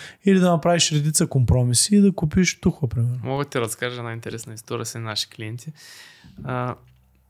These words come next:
Speaker 2: срещнахме се, те са даже две семейства, много близки, да им правим, а,
Speaker 1: Да.
Speaker 2: интериорни проекти за, а, два апартамента в сграда, която се строи в момента. И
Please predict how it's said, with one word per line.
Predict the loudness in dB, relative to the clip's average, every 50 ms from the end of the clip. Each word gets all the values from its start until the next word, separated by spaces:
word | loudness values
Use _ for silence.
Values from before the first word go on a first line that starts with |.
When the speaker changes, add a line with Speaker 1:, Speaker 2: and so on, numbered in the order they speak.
| _ _ _ _ _ _ _ _ _ _ -16
Speaker 2:
срещнахме | -4 0 2 2 2 2 0 -4 -6 -6 -6 -6 -4
се, | -4 -4 -4 -6 -6 _ -6
те | -4 -4 -4
са | -4 -4 -4 -6 -6 -8 -10 -12
даже | -8 -6 -6 -6 -6 -6
две | -4 -2 -2
семейства, | -2 -2 -4 -6 -8 -10 -10 -12 -14 -12 -12
много | -10 -8 -8 -10
близки, | -10 -12 -12 -12 -12 -14 -12 -14 -14 -14 -14 -16 _ _ -20 -20 -20 -20 _ _ _ -6
да | -6
им | -4 0
правим, | 0 2 2 0 0 -2 -4 -6 -8 -8
а, | -4 0 2
Speaker 1:
Да. | 4 4 4 4 2 -2
Speaker 2:
интериорни | -6 -8 -6 -4 -2 -2 0 0 -2 -2 -4 -8 -8 -10 -12 _ -10 -8 -8 -8
проекти | -8 -6 -2 0 0 0 -2 -4 -6 -8 -6 -6
за, | -4 -4 -2 0 0 0 0 -2 -4 -8 _ -20 _ _ _ _ _ _ _ _
а, | -4 -2 0 0 -2 -4 -8 -14 _ -14
два | -6 -2 0 2
апартамента | 2 2 0 -2 -4 -4 -6 -6 -6 -4 -4 -4 -4 -6 -6 -6
в | -6 -6 -6
сграда, | -6 -4 -2 -2 0 0 -2 -6
която | -6 -4 -4 -4 -4 -4 -8
се | -10
строи | -10 -8 -6 -6 -6
в | -8 -10
момента. | -12 -12 -12 -14 -14 -18 -20 _ _ _ _ _ _ _ -20 -20 _ -20 -20 -20 -20 -20 -20 -20 -20 _ _ _ _ _ _ _ -20 -16 -10
И | -6 -6 -4 -4 -4